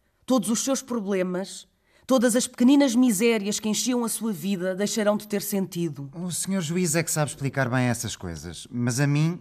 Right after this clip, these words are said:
Speaker 2: parece-me que é exatamente ao contrário, porque é lá no mundo que as coisas todas acontecem.
Speaker 1: Pois é o que eu digo. Depois, já nada mais pode acontecer, nem bem nem mal.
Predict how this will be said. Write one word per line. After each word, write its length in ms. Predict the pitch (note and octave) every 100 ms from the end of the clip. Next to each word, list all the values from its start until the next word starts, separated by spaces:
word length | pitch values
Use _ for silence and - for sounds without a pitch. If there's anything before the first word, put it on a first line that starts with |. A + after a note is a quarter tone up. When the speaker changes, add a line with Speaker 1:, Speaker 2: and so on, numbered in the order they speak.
| -
Speaker 2:
parece-me 380 | D3 C3+ B2 A2+
que 120 | A#2+
é 40 | B2
exatamente 540 | A#2+ D3 D3+ D3 D3
ao 80 | C#3
contrário, 440 | C#3+ C3+ A#2 A2+ - _ _
porque 200 | - A#2
é 60 | B2
lá 240 | A#2+ C3+
no 140 | C#3 C3+
mundo 380 | C3+ D3 D3+
que 100 | D3+
as 80 | D3+
coisas 300 | - C#3 C#3
todas 280 | D3 C#3 C3+
acontecem. 560 | D3 D#3 D3 C3+ - B2+ _ _
Speaker 1:
Pois 200 | G3+ G3+
é 60 |
o 60 | B3
que 140 | B3
eu 80 | A#3+
digo. 480 | F#3 A3 C#3+ C3+ A2+ - _ _ -
Depois, 800 | F3 F#3 B3 A#3+ F#3 C#3 - -
já 200 | E3 G3
nada 240 | A3 G#3
mais 320 | G#3 G3 F#3+
pode 200 | - F#3 F3+
acontecer, 580 | F3+ E3+ - E3 D#3 -
nem 200 | F#3 G3
bem 240 | F#3 A#3+
nem 160 | A#3+ A3+
mal. 460 | G3 D#3+ D3 -